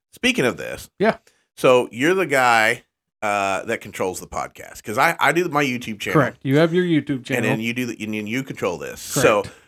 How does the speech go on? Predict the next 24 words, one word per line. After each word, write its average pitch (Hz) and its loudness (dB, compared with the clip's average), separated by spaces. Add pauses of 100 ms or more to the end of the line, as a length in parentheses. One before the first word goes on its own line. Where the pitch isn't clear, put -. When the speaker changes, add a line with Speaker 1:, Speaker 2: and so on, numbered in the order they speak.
(160)
Speaker 1:
we're 156 4
just 220 -2
starting 135 4
off. - -8 (600)
Speaker 2:
Second 160 4
podcast 156 6
here, 151 0
Speaker 1:
Second - 2
Speaker 2:
guys. 147 2
Speaker 1:
podcast. 104 0 (380)
So, 131 4
you 143 2
haven't 220 4
experienced 120 -2
yet 87 -4 (260)
the 98 0
highs 120 4
and 104 -4
lows. 82 -8 (560)
Because 127 -2
let 160 2
me 180 2
tell 113 2
you, 57 -8